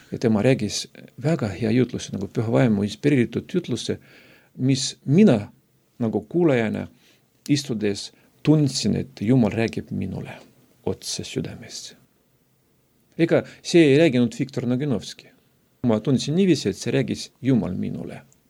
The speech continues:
Et mina oma eluga pean midagi otsustama täna. Ja huvitav see,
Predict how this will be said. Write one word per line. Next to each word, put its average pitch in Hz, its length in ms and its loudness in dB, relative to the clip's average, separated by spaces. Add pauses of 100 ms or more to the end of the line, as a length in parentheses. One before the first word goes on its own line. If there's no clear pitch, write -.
(480)
Et 120 160 -2
mina 175 280 6
oma 95 180 2
eluga 87 320 -2
pean 110 200 0
midagi 107 340 -2
otsustama - 600 -14
täna. - 260 -10 (680)
Ja - 100 -8
huvitav 147 320 2
see, 190 220 2